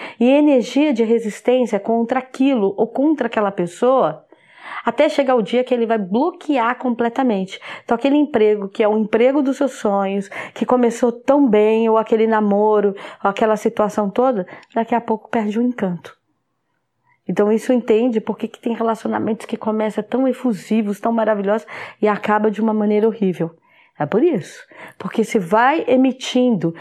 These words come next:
essas propagandas negativas, ele vai chegar uma hora que ele vai sabotar.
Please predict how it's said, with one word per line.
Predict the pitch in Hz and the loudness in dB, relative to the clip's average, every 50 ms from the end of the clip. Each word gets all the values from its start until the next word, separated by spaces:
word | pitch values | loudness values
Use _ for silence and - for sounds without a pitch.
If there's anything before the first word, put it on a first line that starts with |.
| - - - _ | -18 -20 -12 _
essas | - 202 196 - - 214 202 - | -4 -4 -2 0 -2 -2 -2 -2
propagandas | - - 226 233 226 233 220 196 175 214 240 254 240 220 202 180 - | -2 -2 -2 0 0 0 0 2 2 2 2 2 2 0 -2 -2 -2
negativas, | 208 214 220 202 202 185 - - - - 233 240 247 247 196 160 160 165 - - - - - - - - - _ _ _ _ _ _ _ _ _ _ _ | -2 -2 0 0 -2 -4 -4 -10 -6 -2 0 2 2 2 0 0 -4 -4 -6 -12 -20 -20 -20 -20 -20 -20 -20 _ _ _ _ _ _ _ _ _ _ _
ele | 208 220 233 233 240 247 | 4 4 4 4 2 2
vai | 208 208 226 247 | 2 2 2 2
chegar | 247 - 233 220 233 | 0 -2 0 0 0
uma | 226 220 208 | 2 2 2
hora | 208 220 226 220 | 2 2 0 0
que | - - | 0 0
ele | 233 220 214 | 0 0 0
vai | 180 196 202 | 0 0 -2
sabotar. | 208 - 208 185 185 190 - - 165 160 160 151 | 0 -2 -2 -2 -2 -2 -2 -4 -4 -4 -6 -10